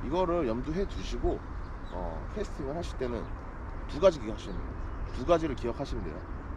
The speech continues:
팔을 쭉 핀 상태에서 줄을 놓는다, 제자리에서 줄을 놓는다 라는 거를 꼭 기억하시기 바랍니다. 어,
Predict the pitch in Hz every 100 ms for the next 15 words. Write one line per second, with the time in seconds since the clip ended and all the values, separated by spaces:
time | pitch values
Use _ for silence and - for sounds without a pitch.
0 | - 196 196 196 208 202 - 202 196 190
1 | 185 170 196 - 127 107 82 82 - -
2 | - - - - - - 113 107 160 160
3 | 160 - 117 104 82 85 85 - - -
4 | - - 87 117 143 127 120 110 - 196
5 | - - 117 - - - 87 85 - -
6 | - - - - 139